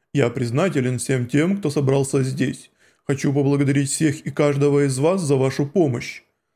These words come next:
Скама более не ощущала в его тоне прежней ненадежности. Все, что оставалось – достоинство и уверенность, подобающие лидеру. Его умение держать себя –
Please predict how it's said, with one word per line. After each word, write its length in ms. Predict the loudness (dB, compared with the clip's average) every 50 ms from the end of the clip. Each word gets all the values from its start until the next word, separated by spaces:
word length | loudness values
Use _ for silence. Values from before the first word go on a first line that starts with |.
| _ _ _
Скама 540 | -16 -6 -2 -2 0 0 0 -2 -4 -4 -6 -2
более 320 | 0 0 2 2 0 0
не 100 | 0 -2
ощущала 500 | -2 -2 -4 -4 -2 0 0 0 0 0
в 40 | 0
его 200 | 2 0 0 0
тоне 340 | 0 -2 0 0 0 -2 -2
прежней 480 | -2 -2 0 0 0 0 0 0 2
ненадежности. 800 | 2 0 0 0 0 0 0 0 0 -4 -10 -12 -12 -14 -16 -16 _ _ _ _ _ _
Все, 200 | -6 -2 -2 -2
что 260 | -2 -2 -2 -2 -2
оставалось – 640 | -2 -2 -2 0 0 0 0 0 0 -2 -4 -8 -12 _ _ _ _ -4
достоинство 680 | -2 -2 -2 -2 -2 0 0 2 2 0 -2 -4 -4 -6 -4 -2
и 40 | -2
уверенность, 580 | 0 0 2 2 2 2 0 0 -2 -4 -6
подобающие 720 | -4 -2 -2 0 0 0 0 0 -2 -4 -4 -2 -2 0 0
лидеру. 440 | 0 -2 -2 -2 -2 -2 -4 -8 -12 _ _ _ _ _ _ _ _ _ _ _ _ -2
Его 220 | 0 2 2 2
умение 420 | 2 0 0 0 0 0 0 0 2
держать 420 | 2 0 2 0 0 0 -2 -4
себя – 380 | -6 -4 -2 -2 -2 -2 -4